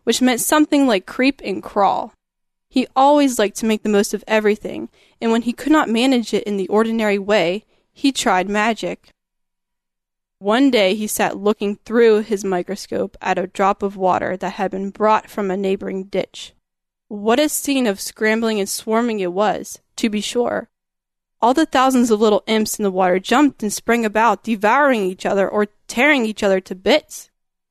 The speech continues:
"Upon my word, this is really shocking. There must surely be some way to make them live in peace and quiet, so that each attends only to his own concerns."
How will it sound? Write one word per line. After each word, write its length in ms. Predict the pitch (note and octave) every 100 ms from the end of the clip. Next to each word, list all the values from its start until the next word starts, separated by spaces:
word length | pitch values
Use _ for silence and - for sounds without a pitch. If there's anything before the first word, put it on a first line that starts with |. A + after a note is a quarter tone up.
| _ -
"Upon 360 | - C#4+ G4+
my 160 | G4+ C4
word, 360 | A3 E4 F4+
this 120 | C4 C4+
is 160 | A3+
really 320 | G#3 C4+ D#4+
shocking. 640 | D4 - C#4 F4 C#4+ F#3+ G3
There 160 | G#3
must 240 | A3+ G#3+ -
surely 480 | - C#4 D4+ A#3
be 160 | G3+ G3+
some 240 | - G3+
way 140 | G3 G3
to 160 | -
make 200 | G#3 G3+
them 140 | - G3+
live 180 | G3 F#3+
in 140 | F#3
peace 460 | - B3+ B3+ - -
and 160 | - F#3
quiet, 540 | - G#3 C4 A#3 - _ _ _ _ _ _
so 200 | - B3+
that 240 | B3+ B3
each 220 | - C#4+ D#4
attends 420 | - C4 C4 B3
only 320 | A3+ C4 D4
to 160 | C#4 A3
his 180 | G#3 -
own 180 | G#3 G3+
concerns." 760 | G3+ F#3 - G#3+ - G#3 -